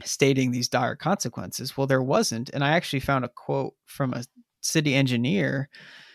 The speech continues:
in the nineteen seventies when the nineteen seventy census came out and they lost seven thousand people. And they actually said, they,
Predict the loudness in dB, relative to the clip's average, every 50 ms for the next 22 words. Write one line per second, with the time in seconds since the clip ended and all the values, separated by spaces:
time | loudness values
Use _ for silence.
0 | _ _ _ 0 2 4 4 4 4 4 2 0 0 -2 -2 -4 -4 -4 -4 0
1 | 2 2 4 4 2 0 0 -4 -4 -2 -2 -2 -2 -2 -2 -2 -2 -2 -2 -4
2 | -4 -2 -2 -4 -4 -4 -4 -2 -2 -2 0 0 0 -2 0 -2 -2 -2 -2 -4
3 | -6 -4 -4 -2 -2 -2 -2 -4 -4 -4 -4 -4 -4 -4 -4 -2 0 0 0 -2
4 | -6 -6 -2 0 2 2 2 2 2 0 0 0 0 0 0 -2 -6 -8 -8 -8
5 | -8 -8 -8 -12 -14 -14 -16 _ -20 -20 -20 -20 -20 _ _ 0 0 4 4 6
6 | 6 8 8 6 6 4 4 4 4 4 4 2 0 0 0 0 0 0 0 -2
7 | -4 -6 -8 -6 -4 0 4 6 8 8 8 6 2 -2 -8 -8 _ -2 -2 -2